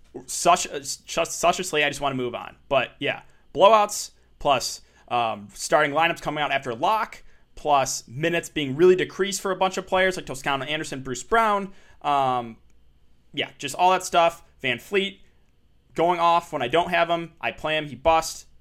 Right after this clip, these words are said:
the night before, goes off. Yeah, just, ugh, so, so upset. But that's it for the look back, guys. Hope you guys had a better night.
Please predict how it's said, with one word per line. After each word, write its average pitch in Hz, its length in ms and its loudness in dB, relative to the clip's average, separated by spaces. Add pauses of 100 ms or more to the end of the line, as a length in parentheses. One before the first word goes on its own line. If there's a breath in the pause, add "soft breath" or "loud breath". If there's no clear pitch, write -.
(140)
the 117 100 -16
night 131 220 -2
before, 160 380 -2
goes 139 260 -6
off. 147 420 0 (1200)
Yeah, - 140 -12 (140)
just, - 300 -8 (420)
ugh, 165 360 2
so, 165 320 2
so 135 200 0
upset. - 360 -4
But 131 120 0
that's 190 180 4
it 185 100 0
for - 60 -10
the 156 80 -4
look 151 140 0
back, 160 180 4
guys. 143 320 4 (180 loud breath)
Hope 190 140 0
you 202 60 2
guys 175 140 6
had 165 100 6
a 143 40 2
better 135 280 4
night. 123 360 0